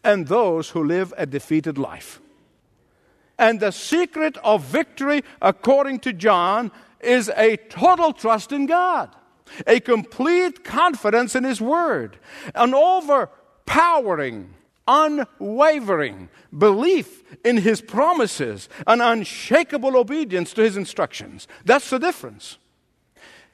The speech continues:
Even when it is not popular. Even when it does not make human sense, even if the world call it illogical, even when we are mocked for it, even when we are ridiculed for it.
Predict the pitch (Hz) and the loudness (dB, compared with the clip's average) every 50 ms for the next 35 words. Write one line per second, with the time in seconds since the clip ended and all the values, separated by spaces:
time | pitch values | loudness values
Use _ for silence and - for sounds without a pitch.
0 | _ - 240 294 349 370 359 302 330 339 349 339 311 262 - - _ _ _ 208 | _ 0 2 4 4 4 2 0 0 0 0 -2 -4 -6 -8 -12 _ _ _ -4
1 | 202 262 269 254 247 233 220 208 175 151 - _ _ _ _ _ - 214 233 - | 2 2 2 2 2 -2 -4 -6 -8 -10 -12 _ _ _ _ _ -2 0 0 2
2 | 185 185 160 185 208 - 196 - - - 196 - - 151 123 104 98 82 _ _ | 0 -2 0 2 2 2 0 0 0 -2 -2 -2 -2 -6 -10 -10 -12 -14 _ _
3 | _ _ - - - 160 - _ - 269 302 320 311 262 294 285 262 247 185 - | _ _ -20 -20 -20 -20 -10 _ 0 2 2 2 2 2 0 0 0 -2 -4 -8
4 | - _ - _ - - 175 240 262 240 233 254 226 175 220 208 175 190 240 247 | -14 _ -20 _ -10 -2 0 2 2 2 0 -2 0 0 0 0 2 2 0 0
5 | 233 202 226 233 233 - - 233 247 247 233 226 214 180 - - 240 240 175 135 | 0 0 0 0 0 0 0 0 0 0 0 0 -2 -4 -2 0 0 0 0 -2
6 | - - - - - 147 - - 269 320 339 320 302 302 277 262 - - 254 226 | -6 -12 -20 -20 -20 -18 -6 0 2 4 4 4 2 2 2 2 2 2 0 0
7 | 196 233 254 269 262 - - - 247 262 254 240 226 208 - 226 202 208 202 233 | 4 4 4 4 2 0 -4 -4 -2 0 0 -2 -2 -2 -2 0 0 2 2 2
8 | 214 170 156 151 - - 131 113 - - - - - - 240 302 349 349 294 311 | 0 -2 -6 -8 -10 -10 -12 -12 -12 -16 -20 -18 -6 0 2 2 2 2 2 0
9 | 285 247 233 226 220 208 202 196 196 190 185 175 165 160 170 196 277 320 285 - | -2 0 0 0 -2 -2 0 0 2 2 2 0 -2 -4 -2 0 2 2 2 0
10 | - _ - - - - 208 180 170 165 151 - - - - - 254 294 320 269 | -6 _ -20 -8 -2 0 2 2 2 2 0 -4 -10 -20 -8 0 2 2 2 2
11 | 285 262 254 254 247 240 226 226 226 220 202 170 160 208 277 285 285 220 - - | 2 0 2 2 2 2 2 2 4 4 2 2 2 0 0 2 0 -2 -2 0
12 | 254 254 240 196 170 147 - 208 180 147 123 110 - - _ | 2 2 2 2 0 -2 -4 -4 -4 -4 -4 -6 -12 -18 _